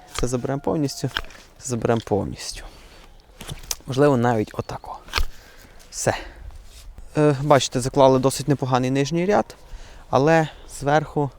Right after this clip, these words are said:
є багато гілок, які будуть цей нижній ряд нам затіняти. Які це гілки? Це, по-перше, з цього боку, але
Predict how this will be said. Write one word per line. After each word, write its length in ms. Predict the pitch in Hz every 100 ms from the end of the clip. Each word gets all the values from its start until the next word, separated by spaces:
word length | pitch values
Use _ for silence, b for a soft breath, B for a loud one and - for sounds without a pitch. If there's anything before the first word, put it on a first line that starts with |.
| - -
є 380 | 139 147 139
багато 340 | 120 131 139 123
гілок, 280 | 139 143 127
які 280 | - 143 b b b -
будуть 260 | 143 139
цей 120 | - 135
нижній 340 | 135 139 127
ряд 180 | 131 127
нам 160 | 120 120
затіняти. 560 | 120 127 110 98 - - - - - - - - b b b b - - - 139
Які 300 | - 165 143
це 140 | 117
гілки? 320 | 113 107 127
Це, 160 | - 147
по-перше, 360 | 151 160 -
з 100 | 165
цього 260 | - 202 202
боку, 260 | 180 160 139
але 200 | 139